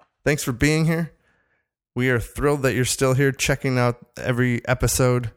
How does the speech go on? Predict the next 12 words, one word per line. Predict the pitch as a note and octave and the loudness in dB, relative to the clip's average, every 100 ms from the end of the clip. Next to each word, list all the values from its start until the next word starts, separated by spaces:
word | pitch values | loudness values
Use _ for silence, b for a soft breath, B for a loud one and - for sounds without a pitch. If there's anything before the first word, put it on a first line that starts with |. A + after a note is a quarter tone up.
| b b b - | b b b -4
and | A2+ A2 | 0 0
listening. | A#2+ A#2+ C3 B2 B2 A#2+ - _ _ _ _ _ _ | 0 0 0 -2 -2 -6 -14 _ _ _ _ _ _
And | G#2+ G#2+ A2 | -6 -4 -2
I'm | A#2 | -2
gonna | A#2+ A#2+ A#2 G#2 _ _ - | 0 0 0 -2 _ _ -8
continue | - A#2+ - C#3+ | -6 -2 0 2
to | B2+ | 2
try | A2+ - A#2 | 2 4 4
to | |
get | A2+ A#2 | 4 2
this | A2+ A2 - | 2 0 0
out | A2+ G#2+ A2 | 0 2 0